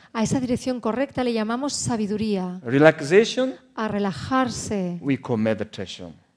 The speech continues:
Speaker 1: le llamamos meditar, meditación.
Speaker 2: The power, strong muscles
Speaker 1: A una buena musculatura, una musculatura fuerte,
Speaker 2: we call compassion.
Speaker 1: le llamamos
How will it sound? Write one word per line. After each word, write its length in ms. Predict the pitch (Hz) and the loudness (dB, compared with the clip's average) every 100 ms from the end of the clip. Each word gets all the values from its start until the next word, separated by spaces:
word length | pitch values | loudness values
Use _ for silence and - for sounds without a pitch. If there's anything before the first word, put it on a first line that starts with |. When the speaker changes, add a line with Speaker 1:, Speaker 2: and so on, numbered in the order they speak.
| _ | _
Speaker 1:
le 120 | 214 | 0
llamamos 480 | 208 208 214 240 247 | 2 2 2 0 0
meditar, 720 | 226 214 202 190 220 202 190 | 0 2 2 0 0 2 2
meditación. 960 | 196 190 190 196 - - 214 190 180 180 | 0 -2 -2 -4 -4 -4 -2 -2 -4 -6
Speaker 2:
The 80 | 185 | -10
power, 640 | - - 151 185 165 135 | -6 4 8 8 6 0
strong 400 | - - 214 208 | -4 2 4 8
muscles 640 | 185 190 254 294 302 - - _ | 8 8 4 0 0 -10 -20 _
Speaker 1:
A 80 | 214 | 0
una 180 | 220 233 | 4 6
buena 280 | 240 269 285 | 6 6 4
musculatura, 760 | 269 - 262 240 269 233 202 | 2 2 4 4 6 6 6
una 120 | 196 226 | 4 2
musculatura 440 | 220 247 233 220 | 2 0 0 0
fuerte, 680 | 208 262 226 190 196 180 170 | 2 4 4 2 -4 -4 -2
Speaker 2:
we 240 | 131 123 | 0 0
call 300 | - 120 104 - | 0 -4 -4 -6
compassion. 600 | - 113 - 104 - - 220 | -10 -10 -8 -8 -8 0 4
Speaker 1:
le 100 | 208 | 6
llamamos 600 | 202 202 214 254 - | 4 2 0 -2 -6